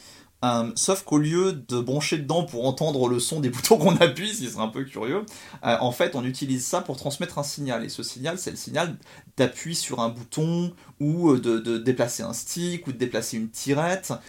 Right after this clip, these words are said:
euh, de, d'utiliser quelque chose avec sa bouche, bref on branche dessus des périphériques, euh, pour que les gens puissent jouer avec ce qu'ils ont à disposition, pour actionner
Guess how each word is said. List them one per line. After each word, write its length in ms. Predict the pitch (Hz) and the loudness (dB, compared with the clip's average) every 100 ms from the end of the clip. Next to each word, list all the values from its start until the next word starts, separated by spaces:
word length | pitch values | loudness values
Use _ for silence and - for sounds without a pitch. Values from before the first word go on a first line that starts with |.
| - - | -20 0
euh, 140 | 117 113 | 4 4
de, 180 | 113 | 2
d'utiliser 480 | 120 123 131 135 127 | -8 -6 -2 0 0
quelque 300 | 127 117 117 | -2 -2 -4
chose 160 | 117 120 | -8 -4
avec 220 | 101 107 | -4 -4
sa 120 | 139 | -4
bouche, 280 | 147 220 180 | -4 -4 -4
bref 280 | 131 196 - | -2 -2 -2
on 60 | 131 | -6
branche 360 | 123 123 120 | -2 -2 0
dessus 260 | 151 147 180 | -2 -2 -2
des 120 | 123 | -6
périphériques, 760 | 113 113 110 - 139 - - - - - - | -4 -6 -6 -8 -10 -12 -18 -20 -20 -20 -6
euh, 80 | 120 | -4
pour 180 | - 156 | -2 0
que 60 | 147 | 4
les 140 | 135 | 4
gens 120 | 175 | 2
puissent 220 | 208 156 131 | 0 0 2
jouer 300 | 135 185 - | 2 2 2
avec 400 | 127 131 185 - | 0 2 -2 -2
ce 200 | - - | -4 0
qu'ils 420 | 185 185 160 139 | 0 -2 -4 -2
ont 120 | 180 190 | -2 -2
à 80 | |
disposition, 680 | 143 143 - 139 127 - - _ - _ | -4 -6 -4 -4 -4 -8 -14 _ -20 _
pour 140 | 123 | 0
actionner 560 | 117 - 117 143 180 | 0 -4 -2 2 0